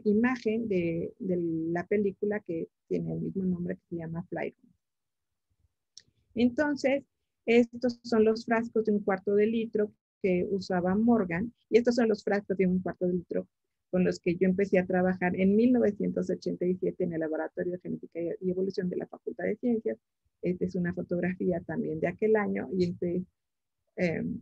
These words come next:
el microscopio estereoscópico con el cual yo trabajaba, y los aditamentos como el éter, era el eterizador, la platina, y le llamábamos la morgue, porque ahí, <laughs>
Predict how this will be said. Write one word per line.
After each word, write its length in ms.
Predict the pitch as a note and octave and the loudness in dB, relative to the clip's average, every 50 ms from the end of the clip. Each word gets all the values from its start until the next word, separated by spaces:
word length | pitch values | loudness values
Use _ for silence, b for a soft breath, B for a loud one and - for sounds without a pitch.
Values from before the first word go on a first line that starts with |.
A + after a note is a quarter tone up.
| - | -4
el 160 | - F3 E3+ F3 | -2 0 0 0
microscopio 560 | E3+ F3 - E3+ E3 E3 - F3+ F#3 F#3 F#3 | -2 -4 -4 -6 -4 -2 -2 -2 -2 -4 -2
estereoscópico 800 | F3+ F3+ E3 E3+ F3+ F3 - - F3 - F#3 F3+ - F#3 F#3 - - | -2 -2 -2 0 -2 -2 -4 -6 -6 -6 -6 -6 -4 -6 -6 -6 -8
con 160 | D#3+ D#3 D#3 | -8 -8 -6
el 160 | D3 - - | -6 -8 -6
cual 240 | - E3 D#3+ D#3 - | -6 -4 -4 -4 -4
yo 120 | - - - | -4 -6 -6
trabajaba, 680 | - D3 D#3 D#3 E3 F3+ - G#3 G3+ F#3 F#3 F#3+ F#3+ F#3 | -6 -8 -6 -6 -6 -6 -4 -4 -2 -2 -2 0 0 0
y 60 | E3+ | -2
los 200 | D#3+ D#3 - - | -2 -4 -6 -6
aditamentos 840 | D#3 D3+ D#3 D#3 - E3 F3+ F#3+ F#3+ F#3 F3 F3 F3+ - F3 E3+ - | -6 -6 -6 -6 -6 -4 -2 0 0 0 -2 -4 -6 -8 -10 -10 -10
como 260 | - E3+ E3+ E3 E3 E3 | -10 -8 -6 -4 -4 -2
el 160 | E3 E3 E3 | -2 -2 -2
éter, 460 | E3 E3 E3 - E3+ E3+ E3 D#3+ D#3 | -2 -2 -4 -4 -4 -2 -2 -2 -2
era 160 | D#3 D#3 D3+ | -2 -2 -2
el 120 | D3+ D3+ D3+ | -2 -2 -4
eterizador, 760 | D3 - D3 D3 D3 - - D#3+ D#3+ F3 E3+ E3+ E3 E3 | -4 -6 -8 -10 -10 -10 -10 -6 -4 -4 -2 -2 -2 -2
la 100 | D#3+ D#3 | -4 -6
platina, 720 | - _ - D#3 D3 - _ F#3+ F#3 F3 E3+ E3+ E3 - - _ _ _ _ _ _ _ _ _ | -8 _ -10 -10 -10 -8 _ -6 -4 -4 -4 -4 -6 -8 -10 _ _ _ _ _ _ _ _ _
y 220 | - F3+ F3+ F#3 F3+ | -2 2 2 4 6
le 120 | F#3 F3+ | 6 4
llamábamos 800 | F3 F3 E3 F3 F3+ F3+ F3+ F3+ F3+ F3+ F3+ F3 E3+ E3 D#3+ E3+ | 4 4 2 2 2 2 2 2 2 0 0 -2 -2 -2 -2 0
la 140 | F3 E3+ F3 | 0 2 4
morgue, 600 | F#3 G3+ G#3+ G#3+ G#3 G3 F3+ F3 F3+ A#3 A#3+ - | 4 6 6 6 4 4 2 2 0 0 -2 -4
porque 260 | - - - _ D#3+ C#3 | -8 -10 -8 _ -4 -2
ahí, 160 | E3 F3+ F3+ | 0 2 2
<laughs> 800 | A3 G#3+ G#3+ - _ _ _ _ _ _ _ - B3+ B3 A#3 | 2 2 2 0 _ _ _ _ _ _ _ -20 -20 -20 -20